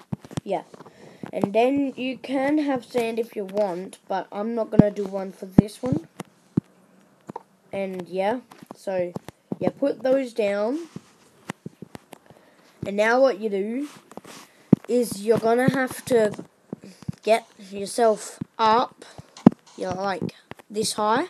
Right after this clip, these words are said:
And now I'm gonna put down a block, like, piston, 'cause I'm gonna need that anyway soon. But not this exact one. Pistons, pistons.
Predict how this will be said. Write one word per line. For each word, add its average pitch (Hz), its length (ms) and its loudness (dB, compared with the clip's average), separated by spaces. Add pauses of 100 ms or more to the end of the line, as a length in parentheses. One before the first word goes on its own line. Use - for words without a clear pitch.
(2000)
And 196 100 6
now 202 280 0
I'm 190 120 -6
gonna 190 180 -6
put 208 320 -6
down 196 260 -2
a 180 60 -6
block, 196 540 -2 (180)
like, 185 320 -6 (260)
piston, 190 640 -10 (920)
'cause 175 140 -10
I'm 185 120 -6
gonna 226 260 2
need 233 300 0
that 196 220 0
anyway 180 420 -4
soon. 175 480 -8 (720)
But 220 100 4
not 254 200 4
this 226 200 4 (160)
exact 196 420 -4
one. 208 400 -4 (1200)
Pistons, 214 720 -2
pistons. 190 840 -8